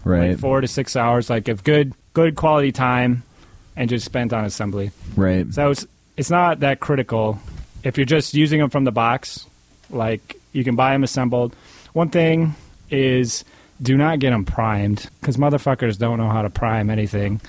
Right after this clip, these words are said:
Speaker 1: Well, I was gonna go back and say every time I've ever bought a s-, or traded for assembled models, I've never been happy with the quality of the cleanup on it.
Speaker 2: Mm-hmm.
Speaker 1: So, and
Speaker 2: Well,
Speaker 1: it's happened
Speaker 2: yeah.
Speaker 1: many times.
Speaker 2: And it's just a starting point.
Speaker 1: Right.
Speaker 2: With the dryads, I actually,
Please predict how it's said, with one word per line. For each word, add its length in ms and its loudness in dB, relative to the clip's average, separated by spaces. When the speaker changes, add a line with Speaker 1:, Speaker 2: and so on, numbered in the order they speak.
Speaker 1:
Well, 280 4
I 240 2
was 140 0
gonna 160 0
go 140 0
back 320 2
and 160 0
say 380 2
every 240 2
time 240 2
I've 140 2
ever 240 0
bought 540 2
a 40 2
s-, 180 0
or 160 2
traded 440 2
for 160 2
assembled 440 2
models, 400 2
I've 160 0
never 520 2
been 160 0
happy 380 2
with 160 2
the 60 -2
quality 380 2
of 40 2
the 80 0
cleanup 420 0
on 200 2
it. 180 0
Speaker 2:
Mm-hmm. 240 2
Speaker 1:
So, 180 0
and 200 4
Speaker 2:
Well, 120 2
Speaker 1:
it's 80 -4
happened 400 2
Speaker 2:
yeah. 200 2
Speaker 1:
many 160 0
times. 380 2
Speaker 2:
And 80 2
it's 100 -2
just 180 0
a 60 -2
starting 400 0
point. 380 -4
Speaker 1:
Right. 380 0
Speaker 2:
With 160 0
the 100 2
dryads, 880 0
I 140 2
actually, 560 0